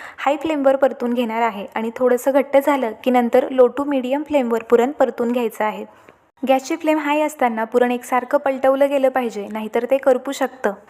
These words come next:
पुरण परतलेलं आहे की नाही हे समजण्यासाठी हाताने चेक करून बघूया.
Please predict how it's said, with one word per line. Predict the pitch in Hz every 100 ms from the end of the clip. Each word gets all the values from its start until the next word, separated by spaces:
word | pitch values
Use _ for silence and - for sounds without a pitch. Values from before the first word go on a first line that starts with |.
| - -
पुरण | 294 311
परतलेलं | 302 294 294 302 320
आहे | 320 262 240
की | 233 247
नाही | 247 247 247
हे | 269
समजण्यासाठी | 277 262 254 302 320 247 233
हाताने | 240 247 269 302
चेक | 294 294
करून | 254 233
बघूया. | 233 226 220